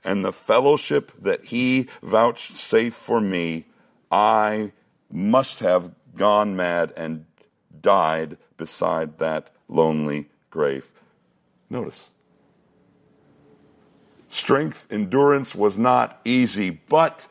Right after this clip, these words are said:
for Jesus, I persisted. I continued.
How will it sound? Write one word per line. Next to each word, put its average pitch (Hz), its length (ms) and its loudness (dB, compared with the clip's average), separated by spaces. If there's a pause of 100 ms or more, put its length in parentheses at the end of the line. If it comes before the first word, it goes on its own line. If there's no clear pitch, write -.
(160)
for 147 800 4
Jesus, 107 800 -2
I 127 380 0
persisted. 175 800 -2 (760)
I 139 220 4
continued. 185 960 -2